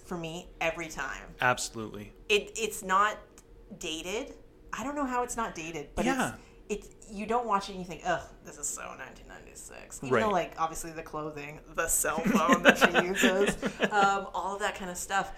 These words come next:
Speaker 1: But it's just, it's such a revitalization of the horror genre
Speaker 2: Yeah.
Speaker 1: that it's, it is iconic.
Speaker 2: Yeah, and, and they,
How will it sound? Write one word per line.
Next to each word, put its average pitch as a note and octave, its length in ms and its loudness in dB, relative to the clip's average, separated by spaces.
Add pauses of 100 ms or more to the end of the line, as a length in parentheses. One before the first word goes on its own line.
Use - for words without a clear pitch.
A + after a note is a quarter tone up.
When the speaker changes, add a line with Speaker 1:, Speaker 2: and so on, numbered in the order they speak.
(260)
Speaker 1:
But G#3+ 120 -2
it's G#3 200 -4
just, A3 340 -4 (100)
it's G#3+ 220 0
such F#3 340 0
a - 80 -10
revitalization F#3 1160 -4 (120)
of E3 260 0
the F3 80 0
horror D3+ 760 -4
genre F#3+ 720 -6
Speaker 2:
Yeah. G2+ 340 -2 (520)
Speaker 1:
that G3+ 260 2
it's, - 340 -4 (160)
it A3+ 160 -2
is D#4 140 -6
iconic. C3 840 -6 (200)
Speaker 2:
Yeah, C3 360 4 (140)
and, G3+ 220 2
and G3 120 2
they, D#4 220 2